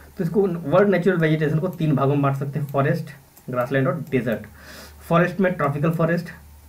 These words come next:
ट्रॉपिकल डेसिडुअस फॉरेस्ट, ट्रॉपिकल एवरग्रीन फॉरेस्ट,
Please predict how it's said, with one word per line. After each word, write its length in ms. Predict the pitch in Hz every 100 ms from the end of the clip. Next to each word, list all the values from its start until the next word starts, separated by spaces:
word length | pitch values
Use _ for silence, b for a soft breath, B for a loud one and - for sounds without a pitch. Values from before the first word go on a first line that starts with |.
| -
ट्रॉपिकल 640 | 147 147 156 170 180 180 120
डेसिडुअस 500 | 127 - 156 170 -
फॉरेस्ट, 360 | 170 170 - - B B -
ट्रॉपिकल 420 | 147 151 151 151 -
एवरग्रीन 440 | 131 156 156 170 170
फॉरेस्ट, 420 | 156 165 165